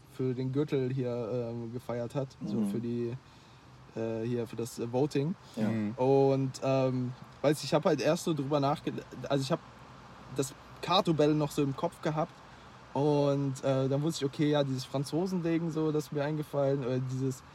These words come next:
Speaker 1: „Was sind meine Lieblings-Mighty-Lines, wie kann man das irgendwie
Speaker 2: Mhm.
Speaker 1: verpacken?“ Dieses so, „Junge, bist du Batman oder was?“, hab ich dann,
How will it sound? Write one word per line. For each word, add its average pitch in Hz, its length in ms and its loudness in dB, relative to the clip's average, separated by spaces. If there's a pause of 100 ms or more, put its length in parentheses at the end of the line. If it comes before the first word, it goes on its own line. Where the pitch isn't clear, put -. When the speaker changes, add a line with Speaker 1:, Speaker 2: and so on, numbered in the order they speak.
(200)
Speaker 1:
„Was 131 120 -2
sind 185 80 2
meine 160 180 4
Lieblings-Mighty-Lines, 156 1160 0
wie 147 60 -4
kann 135 180 0
man 143 100 0
das 139 140 -2
irgendwie 131 400 0
Speaker 2:
Mhm. - 20 -2
Speaker 1:
verpacken?“ 131 460 -2
Dieses 127 400 -2
so, 117 300 0
„Junge, 196 340 8
bist 165 200 2
du 180 100 4
Batman 233 500 6
oder 214 240 8
was?“, 214 380 8
hab 170 140 2
ich - 120 0
dann, 165 340 2